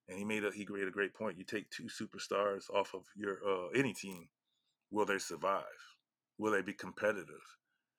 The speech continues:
And he, he for sure had the Clippers competitive, and, you know,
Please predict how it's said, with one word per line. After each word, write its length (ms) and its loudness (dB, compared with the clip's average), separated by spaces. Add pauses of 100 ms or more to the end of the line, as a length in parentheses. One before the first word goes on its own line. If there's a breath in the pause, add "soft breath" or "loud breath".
(120)
And 80 -16
he, 200 2
he 400 -2
for 200 -4
sure 400 8
had 400 10 (400)
the 60 -6
Clippers 360 2
competitive, 840 0 (540)
and, 460 -6 (320)
you 80 -10
know, 160 -10